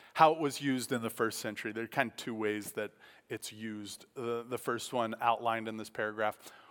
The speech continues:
One who puts on a mask and feigns himself to be what he is not, a dissembler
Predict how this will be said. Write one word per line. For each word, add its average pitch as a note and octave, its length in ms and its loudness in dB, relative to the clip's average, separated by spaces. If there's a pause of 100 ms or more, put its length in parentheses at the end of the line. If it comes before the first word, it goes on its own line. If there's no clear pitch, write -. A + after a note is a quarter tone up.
(140)
One F3 160 6
who E3 80 4
puts E3+ 260 0
on D#3+ 160 6
a C3+ 40 6
mask C#3 420 6
and B2+ 100 -2
feigns C#3 320 2
himself C3 460 2
to C#3+ 100 -8
be D3+ 240 -2
what D#3 300 2
he G#3 160 -4
is F#3+ 160 4
not, G3+ 240 4
a A#2 100 -4
dissembler B2+ 1000 -2